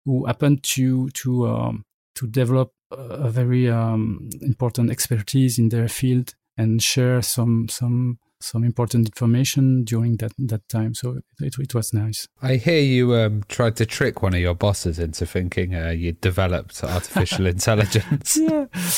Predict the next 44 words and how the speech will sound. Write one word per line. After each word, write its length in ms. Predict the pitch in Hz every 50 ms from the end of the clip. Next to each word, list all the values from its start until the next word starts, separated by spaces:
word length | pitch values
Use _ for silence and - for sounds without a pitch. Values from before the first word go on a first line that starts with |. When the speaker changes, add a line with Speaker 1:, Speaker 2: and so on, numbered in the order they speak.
| - 170 175 170 208 208 180 -
Speaker 1:
Uh, 380 | 160 151 135 123 - 135 139 147
that, 240 | 139 156 151 - 156
that 180 | 147 147 151 143
was 360 | 143 139 131 117 117 110 110
Gérard, 560 | 131 123 123 123 117 117 113 107 110 107 120
one 180 | 139 135 127 123
of 140 | 120 107 104
the 100 | 123 117
youngest, 640 | 123 127 127 127 120 123 120 113 - - - -
uh, 460 | 123 120 123 123 120 120 120 120 117 131 135 143
Guillemot 400 | 117 123 120 120 120 117 113 110
brother. 500 | 107 120 117 117 107 117 110 120 139 110 - _ _ _ _ _ _ _
What 220 | - 156 156 131 135
we 160 | 165 180 190
did 180 | 196 220 196 - -
was 340 | 135 143 151 151 147 135 - _
that 320 | 139 143 139 147 196 196 170
we, 240 | 143 139 139 139
we 200 | 160 139 131 131
had 140 | 135 135 131
a 60 | 135
couple 340 | - - 139 - 139 131 127
of 140 | 123 - -
developers 560 | 123 131 127 127 131 120 - 127 123 - -
working 300 | 127 117 - 131 127 123
on, 280 | 120 120 120 117 120 - 135
on 160 | 117 117 123
Amigas, 800 | - 123 117 120 123 123 113 127 127 127 131 131 - - - - _ _ _ _ _ _ _ _ _
and 300 | 156 123 127 131 135 123 - _ _ _ _ _ _ _ _
we 80 | 143 135
set 260 | - - 170 175 -
up 220 | - - - -
one 140 | 151 156 160
Amiga 480 | - 143 139 143 139 123 127 127 131 -
in 280 | - 135 117 120 120
one 180 | 117 127 131 123
of 100 | 110 104
the 100 | 110 107
room 460 | 110 123 143 151 170 175 180 196 - - _ _
and 100 | 110 110
another 420 | 117 - 107 113 123 139 147 151 147
one 220 | 139 143 147 143
in 120 | 127 113 113
an-, 160 | 117 117 120